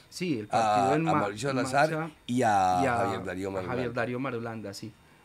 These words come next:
Speaker 2: O sea que no ha definido todavía ese tema de gobernación.
Speaker 1: Pues bueno, el equipo está enfocado en trabajar allá.
Speaker 2: ¿Y a la
Speaker 1: ese
Speaker 2: asamblea departamental a quién está apoyando?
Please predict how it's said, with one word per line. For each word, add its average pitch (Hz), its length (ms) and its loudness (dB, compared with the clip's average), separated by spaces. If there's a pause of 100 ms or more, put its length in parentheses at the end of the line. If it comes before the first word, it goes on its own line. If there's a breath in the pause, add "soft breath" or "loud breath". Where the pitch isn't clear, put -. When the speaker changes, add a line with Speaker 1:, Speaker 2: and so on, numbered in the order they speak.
(100)
Speaker 2:
O - 40 -14
sea 120 160 -4
que - 100 -8
no 101 140 -2
ha 110 60 2
definido 104 360 -6
todavía 95 320 -6
ese 98 140 -12
tema 101 240 -8
de 95 80 -4
gobernación. 85 580 -10 (340)
Speaker 1:
Pues 156 140 -2
bueno, 190 240 0
el 156 80 -2
equipo 151 380 -6
está 202 180 -6
enfocado 196 420 -4
en 185 120 -4
trabajar 135 520 -4
allá. 170 380 -8
Speaker 2:
¿Y 127 140 0
a 120 80 2
la 120 100 2
Speaker 1:
ese 127 140 -2
Speaker 2:
asamblea 123 240 0
departamental 117 560 -6
a - 20 -10
quién 135 140 -10
está 113 160 -12
apoyando? 101 340 -10